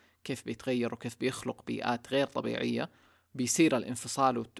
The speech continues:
وتلاقي إنه صار عادي في العالم الجديد إنه ناس كتير يكونوا لحالهم أو منفصلين أو منعزلين عن العالم تمامًا بدون حس التواصل هذا اللي مع بعض.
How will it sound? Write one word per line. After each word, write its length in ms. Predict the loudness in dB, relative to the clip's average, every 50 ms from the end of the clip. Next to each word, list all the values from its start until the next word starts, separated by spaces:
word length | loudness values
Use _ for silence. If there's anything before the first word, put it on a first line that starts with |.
| -14 -12
وتلاقي 320 | -4 0 0 2 4 4
إنه 100 | 2 2
صار 240 | 2 2 0 0 2
عادي 320 | 2 2 2 2 0 -6
في 80 | -8 -4
العالم 300 | 0 0 0 2 0 -2
الجديد 380 | -4 -6 -6 -4 -4 -4 -6 _ _ -20 _ _ -6
إنه 120 | -2 0 2
ناس 240 | 2 2 0 -2
كتير 380 | -6 -8 -6 -4 -2 -2 -4 -6 _ _ _ _ -14 -10
يكونوا 300 | -4 -2 0 0 0 0
لحالهم 520 | 0 0 2 2 2 0 -2 -4 -6 -6
أو 180 | -4 -4 -4 -4
منفصلين 600 | -4 -4 -6 -8 -10 -8 -6 -4 -2 -2 -2 -2
أو 120 | -2 -2
منعزلين 600 | -2 -2 -2 -4 -6 -8 -6 -4 -4 -4 -4 -4
عن 140 | -6 -8 -8
العالم 460 | -8 -4 -4 -2 -2 -2 -4 -6 -8 _ _ _ _ -20 -20 _ _
تمامًا 340 | -8 -4 0 0 0 0 0
بدون 300 | -2 -2 0 0 0 0
حس 300 | 0 -4 -4 -4 -4 -4
التواصل 600 | -6 -6 -4 0 2 2 2 2 0 -4 -8 -6
هذا 340 | -6 -4 -4 -4 -4 -6 -8 _ _ _ _ _ _ -6
اللي 160 | -2 0 0
مع 140 | 0 0 0
بعض. 380 | 0 -2 -2 -2 -2 -8 -10